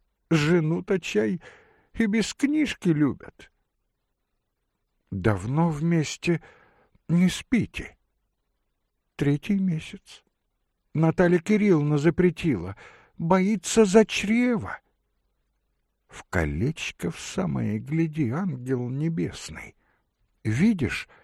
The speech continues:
мутное. Лик будто чей-то. Гляди ещё. Женской? Будто женский. Она...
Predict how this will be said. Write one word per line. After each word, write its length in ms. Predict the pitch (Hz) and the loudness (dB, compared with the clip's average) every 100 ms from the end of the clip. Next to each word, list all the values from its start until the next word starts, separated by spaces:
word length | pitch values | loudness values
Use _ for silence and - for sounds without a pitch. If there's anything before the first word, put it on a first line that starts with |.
| _ _ _ _ | _ _ _ _
мутное. 720 | 170 226 - - 90 62 - _ _ _ _ _ _ _ _ _ _ _ _ _ _ - | -2 -2 -4 -6 -6 -8 -14 _ _ _ _ _ _ _ _ _ _ _ _ _ _ -12
Лик 580 | 69 - 107 185 - - _ _ - | -10 -2 -2 -2 -6 -20 _ _ -6
будто 560 | 202 202 - _ 170 | -4 -4 -8 _ -4
чей-то. 760 | 165 - 196 143 78 - - - _ _ _ _ _ _ | -4 -2 0 0 -2 -10 -14 -14 _ _ _ _ _ _
Гляди 800 | 57 57 - 76 65 73 73 90 | -20 -12 -8 -6 -8 -8 -4 -4
ещё. 580 | 110 - - 85 80 123 _ _ _ _ _ _ _ | -6 -8 -8 -8 -8 -10 _ _ _ _ _ _ _
Женской? 920 | 90 87 107 165 - - 220 95 - - _ _ _ _ _ _ _ - | -4 2 2 2 -2 0 0 0 -6 -20 _ _ _ _ _ _ _ -8
Будто 920 | 127 135 120 139 135 _ _ 202 208 - _ _ _ _ _ - | -4 -4 -4 -6 -6 _ _ -2 -2 -4 _ _ _ _ _ -8
женский. 920 | 165 220 170 175 - - 226 214 - _ _ _ _ _ _ _ _ _ _ _ _ _ _ _ | -2 2 2 0 -4 -4 0 0 -2 _ _ _ _ _ _ _ _ _ _ _ _ _ _ _
Она... 1000 | 78 85 98 117 110 110 107 - - | -8 -6 -6 -6 -6 -8 -10 -12 -16